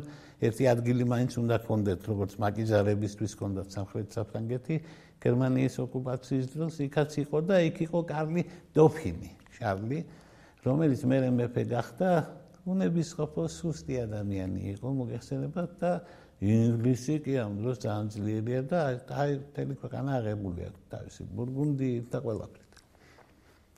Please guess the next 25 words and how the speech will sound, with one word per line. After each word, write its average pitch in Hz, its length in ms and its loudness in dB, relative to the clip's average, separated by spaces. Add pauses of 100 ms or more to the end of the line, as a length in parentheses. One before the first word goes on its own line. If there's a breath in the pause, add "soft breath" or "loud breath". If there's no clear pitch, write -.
(120)
და - 180 -4
ჟანა 160 360 2
დარკს 170 340 6
ეს 160 160 6
ამბავი 170 400 8
არ 156 220 12
მოხსწონს. - 680 2 (1080 loud breath)
და - 120 0
ერთ 170 180 6
ჩვენიერ 175 420 4
დღეს 165 460 4 (180)
ამ 165 240 -2
აღებულ 143 640 6
ციხესიმაგრეში, 147 1040 -2
რომელსაც 120 460 -4
იმ 120 160 -4
მომენტისთვის 120 920 -4
ფრანგები 117 480 -4
აკონტროლებდნენ 120 680 -2
ინგლისელების 110 760 0
სახელი, 151 420 -2 (500 loud breath)
შევიდა, 151 880 2 (420 loud breath)
რომ 170 220 4
იქაური 151 520 4
უფროს 127 460 0